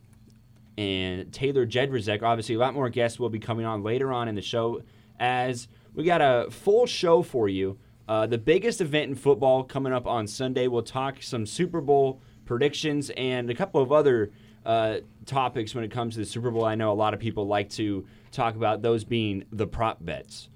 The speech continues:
Uh, women's basketball, men's basketball for the Ohio Bobcats, both in action earlier this week. Bobcats men's fell on the road, sixty-one fifty-nine to the Northern Illinois Huskies. Bobcat women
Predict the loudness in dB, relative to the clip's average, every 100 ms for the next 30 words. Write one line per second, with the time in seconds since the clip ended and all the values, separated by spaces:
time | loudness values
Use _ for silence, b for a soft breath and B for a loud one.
0 | B B B B 2 4 2 0 4 4
1 | 4 0 2 2 2 2 2 0 -2 -2
2 | -2 -4 0 0 2 0 0 0 -2 0
3 | -2 -2 -2 -4 -4 2 2 2 0 -4
4 | -2 -2 -2 -4 -4 -10 b b b 2
5 | 4 4 2 -2 -6 -8 -8 -12 -4 2
6 | 2 0 -2 -2 -4 -6 -2 -2 -2 -6
7 | -10 -2 0 2 0 0 0 0 0 -2
8 | -2 -4 -6 -2 -2 -2 -4 -6 -6 -4
9 | -4 -4 -6 -6 -2 -2 -2 -4 -4 -4
10 | -4 -4 -4 -6 -6 -6 -12 B B B
11 | B 2 0 -2 -4 -4 -4 -2 0 -2
12 | -4